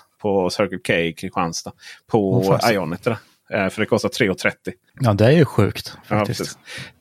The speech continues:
Speaker 1: Sjukt och sjukt. Det är ju så det är tyvärr är. När
Speaker 2: Mm. Ja, det är svårt nu.
Speaker 1: Europa vill ha all vår el så att säga. Den går ju dit de som betalar mest. Där är det värt att kolla lite liksom att,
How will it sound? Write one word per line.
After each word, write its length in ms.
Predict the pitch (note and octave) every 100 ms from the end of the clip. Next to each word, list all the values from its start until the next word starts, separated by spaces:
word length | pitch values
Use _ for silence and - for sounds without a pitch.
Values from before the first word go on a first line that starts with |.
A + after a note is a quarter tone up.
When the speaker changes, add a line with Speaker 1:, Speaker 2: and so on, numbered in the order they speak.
| _ -
Speaker 1:
Sjukt 220 | C#3 F2+
och 100 | A2+
sjukt. 260 | A2+ A2+ -
Det 80 | G#2+
är 40 |
ju 180 | A#2 A2
så 200 | - A#2
det 100 | A2
är 40 |
tyvärr 280 | G#2 - G#2
är. 200 | F#2+ F#2+ A2+ -
När 240 | G#2+ G2 -
Speaker 2:
Mm. 220 | A#2 G#2 G2 - _ _ _ B2+
Ja, 40 |
det 60 | A2+
är 20 |
svårt 320 | - A#2 G#2
nu. 100 | A2+ A2 _ _ -
Speaker 1:
Europa 760 | A2+ A#2 A#2+ G#2+ - G#2+ A2 - _ _ _
vill 160 | D3 C#3+
ha 160 | D3+ -
all 240 | D3+ B2+
vår 240 | B2+ C3
el 280 | E3 D3 C#3
så 120 | C#3+
att 80 | D#3
säga. 240 | F#3 E3 - - -
Den 140 | A#2+
går 220 | C#3 C#3+
ju 60 | C3
dit 300 | C#3+ C#3+ D3
de 120 | D3+
som 160 | - C#3
betalar 280 | C3+ C3+ D3
mest. 400 | C#3+ - - _ _ _ -
Där 320 | B2 A2 A2+
är 80 | D3
det 60 | E3
värt 340 | D3 A#2 -
att 240 | A2 A2 -
kolla 260 | A#2 G2
lite 280 | G2+ D3 B2
liksom 400 | G2+ G2+ F#2+ F2+
att, 460 | G#2 G2 - -